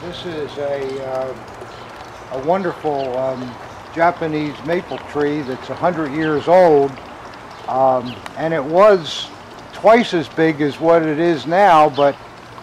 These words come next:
a tree on my neighbor's yard, the top of it fell down and broke half of the Japanese maple tree off, so we were really, um,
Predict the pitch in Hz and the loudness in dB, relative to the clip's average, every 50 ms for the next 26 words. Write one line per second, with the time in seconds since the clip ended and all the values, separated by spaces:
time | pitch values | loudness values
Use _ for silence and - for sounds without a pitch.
0 | - - - 135 135 - - - 190 208 220 220 214 208 185 156 117 - - - | -16 -12 -10 -10 -10 -10 -6 -2 2 2 4 4 2 0 -2 -6 -8 -12 -18 -16
1 | - - 147 165 165 156 156 156 156 165 180 202 208 165 165 156 139 - - 170 | -8 -6 -4 0 2 4 4 4 4 6 6 6 6 4 2 -2 -2 0 2 4
2 | 185 202 208 196 180 170 151 131 127 135 127 - - 185 208 220 214 196 160 139 | 6 8 8 8 6 4 2 -2 -4 -4 -2 2 4 6 6 6 4 2 2 2
3 | 151 147 - - - 160 156 156 160 147 139 156 156 160 165 165 170 170 147 - | 0 -2 0 0 2 4 4 4 4 2 0 0 0 0 0 0 -2 -4 -6 -12
4 | - - - - - - - - 139 147 147 131 - 165 185 202 190 - - - | -16 -18 -20 -20 -20 -18 -12 -8 -6 -6 -6 -2 0 2 4 4 2 0 -2 0
5 | 190 208 208 196 - 185 175 160 143 151 151 147 131 - - - - - - - | 2 2 2 2 2 0 -2 2 2 2 2 2 0 -4 -8 -16 -18 -14 -2 2
6 | 165 175 190 190 185 175 170 170 170 165 160 127 123 147 170 185 202 - - 147 | 4 4 4 4 2 -2 -2 0 0 0 0 -2 -4 -4 -4 -4 -2 -2 -4 -6
7 | 139 - - - 170 160 156 165 185 196 175 143 - - - - - 143 139 135 | -6 -6 -6 -6 -4 -2 0 4 6 6 6 6 4 2 -4 -6 -4 -2 -2 -2
8 | 131 120 113 - - - - - - - - - - - - - - - - 170 | -2 -4 -8 -12 -18 -18 -18 -18 -18 -18 -18 -18 -18 -18 -18 -18 -18 -10 -6 -4
9 | 185 190 175 170 160 156 170 185 185 180 175 160 156 151 147 143 139 139 135 131 | -2 -2 0 0 0 2 2 4 4 4 4 2 2 4 4 6 6 6 6 4
10 | 131 127 123 | 0 -4 -8